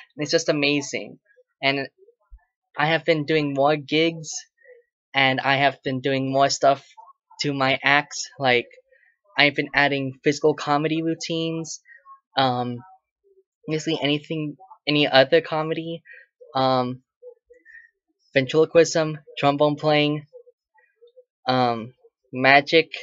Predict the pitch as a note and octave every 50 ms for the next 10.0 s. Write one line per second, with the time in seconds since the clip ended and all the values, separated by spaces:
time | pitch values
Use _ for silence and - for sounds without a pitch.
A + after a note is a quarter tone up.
0 | - - - C3 C3 C3 C3+ D3 D3 C#3 C3+ C3+ C3+ B2+ - - C#3 B2+ C3 C#3
1 | C3 B2+ - - - - - _ _ _ _ - D3+ D3+ - - _ _ _ _
2 | _ _ _ _ _ E3 D#3+ E3 F#3+ G3 F3+ F#3+ F3+ E3 D#3 C#3 B2 G#2+ - _
3 | - D3 - - E3 - - - - _ _ - C#3+ D3+ D3+ C#3+ C#3 C#3 C#3 C#3
4 | C#3+ C#3+ D3 C#3 - - B2 - - - F#2+ - _ _ _ _ _ _ _ _
5 | _ _ _ _ C#3+ C#3 C3+ C3+ C3+ - D3 D#3+ E3 D#3+ F3+ F3 E3+ E3 E3 E3
6 | - - - - D#3+ D#3 - - D3+ D3+ D3+ D#3 D#3+ D#3+ D#3+ D#3 - - F3+ F3
7 | F3+ F3 - _ _ _ _ _ _ - D3+ D3 D3 D3 D3 - D#3 D3+ D3+ D3+
8 | D3 D3+ D3 D3 D3 D3 D3+ - _ _ - - _ _ _ _ _ _ _ _
9 | - C3 B2+ B2+ A#2+ A#2 A2+ - - _ _ _ - C3+ C3+ C3+ C#3 D3 D3+ D#3